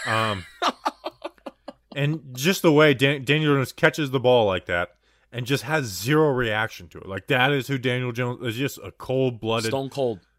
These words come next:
Speaker 1: stone cold killer. Like, catches that ball, gets hit, one-handed catch,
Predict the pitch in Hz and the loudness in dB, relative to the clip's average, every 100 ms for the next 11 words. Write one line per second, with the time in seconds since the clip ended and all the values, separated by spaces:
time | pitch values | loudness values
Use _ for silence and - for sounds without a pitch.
0 | _ - - 135 135 127 120 113 107 - | _ -20 -6 -2 -2 -2 -2 -2 -4 -8
1 | 90 78 73 _ - 95 92 135 135 143 | -10 -10 -14 _ -8 -6 -4 -2 -2 0
2 | 135 131 - 107 107 104 127 135 - 113 | 0 0 0 2 2 0 -2 -2 -2 -4
3 | 113 104 139 123 135 117 _ 107 101 - | -2 -2 -4 -4 -8 -10 _ -6 -6 -10